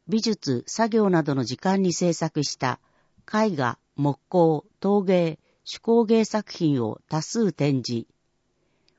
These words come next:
申し込み、当日直接会場へ。問い合わせ先、学校支援課特別支援教育係。電話、三六四七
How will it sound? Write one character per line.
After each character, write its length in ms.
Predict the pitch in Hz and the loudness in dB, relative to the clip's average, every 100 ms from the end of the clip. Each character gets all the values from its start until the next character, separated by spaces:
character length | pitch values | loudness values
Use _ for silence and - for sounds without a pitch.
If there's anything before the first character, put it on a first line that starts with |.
| _ 170 | _ 0
申 160 | 202 | 0
し 100 | 226 | 0
込 160 | - 180 | 0 2
み、 240 | 151 131 _ _ _ _ _ | 2 0 _ _ _ _ _
当 200 | - 220 | 0 2
日 240 | 220 220 - 175 | 2 0 -6 -6
直 120 | 160 | -4
接 260 | - 233 - | -2 -4 -2
会 260 | 190 170 | 0 0
場 280 | 151 147 139 | 2 2 2
へ。 180 | 123 127 _ _ _ _ _ _ _ _ | -2 -6 _ _ _ _ _ _ _ _
問 180 | 208 226 | 0 2
い 60 | 220 | 4
合 60 | 202 | 2
わ 80 | |
せ 100 | 190 | 0
先、 480 | 170 160 - 135 123 _ _ _ - | -4 -4 -4 -8 -8 _ _ _ -10
学 240 | 139 160 - | 0 0 2
校 200 | 240 254 | 2 4
支 180 | - 226 | 4 2
援 200 | 220 208 | 2 0
課 320 | - 180 - _ | 0 -2 -2 _
特 240 | 156 - | -2 0
別 220 | 220 247 - | 2 2 0
支 180 | - | 0
援 160 | 233 226 | 4 4
教 300 | - 214 214 | 4 4 6
育 200 | 208 190 | 4 2
係。 520 | 180 - 135 117 113 _ _ _ _ _ _ _ - | 0 2 0 0 -4 _ _ _ _ _ _ _ -4
電 240 | 151 175 160 | 0 2 2
話、 200 | 131 - _ _ _ _ _ - | 0 -6 _ _ _ _ _ -18
三 340 | - 226 233 | -4 0 2
六 220 | 240 - | 2 2
四 280 | 147 147 160 | 2 4 2
七 380 | 151 139 117 | 2 0 -4